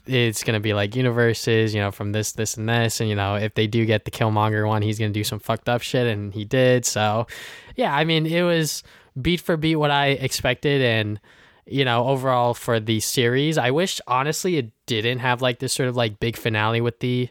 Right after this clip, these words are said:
Avengers thing. It just sort of, like, kept doing this, like, anthology thing with, like, you know, these, like, what if stories, because, you know, seeing Party Thor among all of them just felt a little off to me. I don't know. Uh, but that's also just because I,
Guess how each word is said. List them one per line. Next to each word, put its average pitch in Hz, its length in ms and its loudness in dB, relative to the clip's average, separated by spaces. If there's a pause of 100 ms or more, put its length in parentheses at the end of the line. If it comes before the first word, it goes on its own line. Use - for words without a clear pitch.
(160)
Avengers 123 400 0
thing. 131 160 2
It 110 120 2
just 107 180 -2
sort 110 180 2
of, 107 80 0
like, 101 400 0
kept 131 200 -2
doing 123 180 2
this, 113 160 0
like, 107 200 0
anthology 107 600 0
thing 110 340 0
with, 104 200 -6
like, 104 300 -6 (280)
you 117 80 -4
know, 104 160 2
these, 104 160 -2
like, 101 160 -2
what 107 140 2
if 98 120 -2
stories, 101 460 0
because, 101 500 -2 (360)
you 135 40 -2
know, 120 140 4
seeing 135 260 2
Party 135 320 2
Thor 135 460 2
among 123 360 2
all 127 200 2
of 131 80 0
them 135 220 0
just - 360 -6
felt 117 340 0
a 120 60 -2
little 120 240 2
off 120 220 2
to - 80 -6
me. 123 160 -2
I 104 100 0
don't 101 140 -2
know. 101 220 -4 (340)
Uh, 104 220 -2
but 117 260 0 (100)
that's 127 200 0
also 127 260 0 (160)
just 120 180 0
because 117 200 0
I, 107 240 0